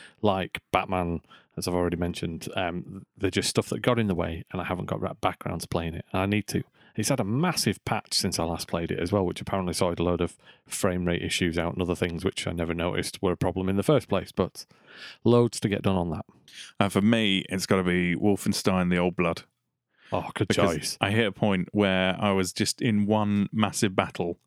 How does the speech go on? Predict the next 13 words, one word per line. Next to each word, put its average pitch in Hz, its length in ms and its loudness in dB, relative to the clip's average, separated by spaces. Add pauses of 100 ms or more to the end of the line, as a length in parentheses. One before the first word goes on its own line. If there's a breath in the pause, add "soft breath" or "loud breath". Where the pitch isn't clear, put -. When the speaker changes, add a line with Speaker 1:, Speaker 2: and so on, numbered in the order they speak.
(440)
Speaker 2:
um, 90 480 2
with 104 180 2
some 98 140 0
of 95 80 0
those 92 160 0
big, - 400 -6 (100)
you - 100 -4
know, 85 300 -4
powered 92 360 0 (220)
robot 92 380 2
things 90 380 -2
and 87 120 2
a 85 80 0